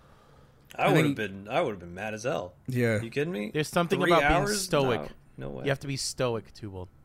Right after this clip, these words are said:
Speaker 1: There's more than just stoicism at that point. It's just being stupid as well. It's like, three hours, dude? You gotta be stupid to wait in the car that long.
Speaker 2: I mean, he
Speaker 1: And I
Speaker 2: definitely
Speaker 1: passed
Speaker 2: called
Speaker 1: out.
Speaker 2: her, and then she would just say, "Yes, I'm in line for something right now." And then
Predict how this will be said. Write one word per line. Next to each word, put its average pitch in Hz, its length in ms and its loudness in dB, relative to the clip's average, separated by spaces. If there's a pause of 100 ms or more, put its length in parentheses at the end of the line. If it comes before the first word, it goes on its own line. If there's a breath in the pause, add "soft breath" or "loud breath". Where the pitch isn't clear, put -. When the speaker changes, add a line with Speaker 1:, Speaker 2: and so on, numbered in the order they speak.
(160)
Speaker 1:
There's 185 260 -2
more 190 160 0
than 170 120 2
just 143 200 -2
stoicism 139 840 2
at 104 100 -8
that 131 240 0
point. 101 180 -8
It's 101 80 -12
just 131 120 -8
being 117 160 -8
stupid 165 560 -6
as 101 140 -10
well. 120 300 -2
It's 113 80 -10
like, - 240 -12 (260)
three 185 540 4
hours, 185 600 6
dude? 202 280 4
You 196 100 -2
gotta 170 280 8
be 123 100 2
stupid 107 360 -4
to 104 60 0
wait 104 160 0
in 101 60 -2
the 101 80 -6
car 104 180 -2
that 104 240 -2
long. 87 220 -16 (260 soft breath)
Speaker 2:
I 139 40 6
mean, 175 100 10
he 180 60 12
Speaker 1:
And 180 60 8
I 185 40 12
Speaker 2:
definitely 190 240 8
Speaker 1:
passed 180 80 0
Speaker 2:
called 160 280 12
Speaker 1:
out. 151 40 4
Speaker 2:
her, 127 180 12
and 123 140 8
then 131 100 10
she 131 140 6
would 131 100 8
just 135 160 4
say, 127 120 8
"Yes, 131 200 10
I'm 127 120 6
in 120 120 4
line 117 280 6
for 120 160 0
something 110 260 0
right 110 200 4
now." 107 280 4
And 117 200 4
then 117 300 4